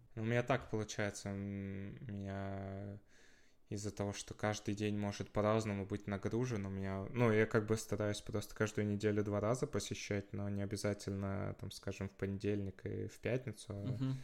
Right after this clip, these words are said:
Speaker 1: как получится. Но с-, но стараюсь два раза в неделю просто посещать.
Speaker 2: Ну, у меня с расписанием в этом плане хорошо всё, поэтому понедельник, среда, пятница я в зале, знаете, где меня найти.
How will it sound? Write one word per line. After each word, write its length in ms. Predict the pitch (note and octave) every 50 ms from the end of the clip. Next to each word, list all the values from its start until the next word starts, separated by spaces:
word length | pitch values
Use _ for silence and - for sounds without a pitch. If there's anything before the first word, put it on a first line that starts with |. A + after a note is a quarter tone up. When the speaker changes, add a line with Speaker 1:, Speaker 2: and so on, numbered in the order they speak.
| - - - - - - - -
Speaker 1:
как 240 | - G2+ - -
получится. 680 | - A2+ G#2+ A2 A2 A2+ A2+ - - - - - - - - - - - - - - - - -
Но 180 | - G#2+ G#2 G#2 G#2
с-, 160 | - - -
но 360 | - - G#2 G#2+ G#2+ A2 A2 G#2+
стараюсь 460 | - - - A2 G#2+ G#2+ G#2+ G#2+ G#2+
два 180 | A2 G#2+ G#2+
раза 240 | G#2+ G#2+ G#2+ - A2
в 80 | A2 G#2+
неделю 400 | G#2+ G#2+ G#2 - A#2 A2+ A2+ A2
просто 340 | - - B2 B2 - - -
посещать. 580 | - - - - - - - C3 B2+ B2+ - -
Speaker 2:
Ну, 140 | B2 A#2+ - C3
у 40 |
меня 180 | D3 D#3 D#3+ D3
с 100 | - -
расписанием 680 | D#3+ - - - D3 - - D#3+ C#3+ A#2+ A2 G#2+ G#2+ G2 - -
в 100 | - B2
этом 200 | A2+ G#2+ A2 A2
плане 320 | - A#2 A2+ A2 G#2+ F#2+
хорошо 440 | - - - A#2 A2 G#2+ - - - -
всё, 200 | B2 - - G2+
поэтому 680 | - G#2 G2+ G2 - A2+ A2 G2+ G#2 G2+ G2+ G2+ G2+ -
понедельник, 480 | A#2 A2 A2+ G#2+ G#2+ A2 G2+ G#2 G2+ -
среда, 260 | - G#2+ G#2 G2 G2
пятница 540 | - - A2 A2 - F#2+ - - - - - - - - - - - - - -
я 140 | A2 G#2+ G2
в 60 | B2
зале, 300 | A2+ G#2+ A2+ - A2+ A2+ A2+ - - - -
знаете, 380 | - A#2 A2 G#2 F2+ - - -
где 140 | - - -
меня 160 | - G2 -
найти. 380 | - F#2+ F#2 - - - -